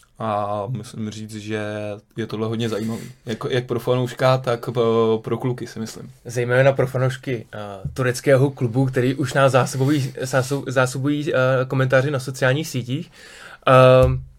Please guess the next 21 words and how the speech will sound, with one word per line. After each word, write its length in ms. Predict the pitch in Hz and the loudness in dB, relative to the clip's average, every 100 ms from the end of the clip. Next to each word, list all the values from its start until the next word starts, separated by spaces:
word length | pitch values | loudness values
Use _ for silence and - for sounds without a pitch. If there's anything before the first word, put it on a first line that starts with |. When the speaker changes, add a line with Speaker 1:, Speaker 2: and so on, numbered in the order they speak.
| _ _ | _ _
Speaker 2:
jak 160 | 131 131 | -4 -2
pro 120 | 135 | -2
tebe 220 | 131 143 | 0 0
bude 240 | 139 143 147 | 0 0 -2
po-, 280 | 135 135 131 | -2 -8 -6
jak 260 | 123 131 - | -4 -4 -4
podle 160 | 143 | -6
tebe 180 | 143 147 | -6 -6
bude 220 | 139 147 | -2 0
rozhodující 840 | 139 139 120 131 156 147 - 135 143 | 2 2 2 0 0 -2 -6 -6 -4
ten 200 | 151 143 | -4 -4
dvojzápas 680 | 127 131 135 127 127 135 - | 0 0 2 0 0 -6 -4
ve 140 | 131 | -6
smyslu, 560 | 127 139 131 - 123 123 | -4 -4 -6 -6 -4 -4
že 280 | 123 127 123 | -4 -4 -4
Sparta 340 | - 131 127 | -4 -4 -2
bude 120 | 131 127 | -4 -2
hrát 200 | 135 131 | -2 -4
druhý 180 | 127 | -4
zápas 320 | 127 123 139 127 | -4 -6 -6 -8
doma? 200 | 131 | -8